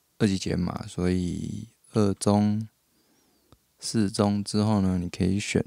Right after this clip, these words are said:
六。好，下一个呢，用的是二级解码，所以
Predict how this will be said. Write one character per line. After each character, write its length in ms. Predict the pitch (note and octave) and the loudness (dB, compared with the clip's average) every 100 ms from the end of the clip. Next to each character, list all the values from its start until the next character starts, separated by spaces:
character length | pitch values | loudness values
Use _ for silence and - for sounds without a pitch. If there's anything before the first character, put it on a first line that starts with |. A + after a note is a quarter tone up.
| A#2+ | 2
六。 240 | A2+ - _ - - - - _ _ _ _ _ _ _ _ _ _ _ _ _ _ _ _ _ _ _ _ _ | 2 2 _ -20 -20 -20 -20 _ _ _ _ _ _ _ _ _ _ _ _ _ _ _ _ _ _ _ _ _
好， 240 | - C3 D3 | 0 4 6
下 180 | - D3 | 8 8
一 60 | |
个 100 | C3 | 10
呢， 320 | A#2+ A2 A2 | 8 10 8
用 140 | A#2 A2 | 8 6
的 100 | G2 | 4
是 380 | - G#2 G2 - | 2 2 2 4
二 80 | B2 | 2
级 100 | G2+ | 0
解 180 | - D#2+ | 0 0
码， 280 | F#2+ C#2+ - | 0 -2 -6
所 180 | F2+ | -6
以 120 | E2+ | -8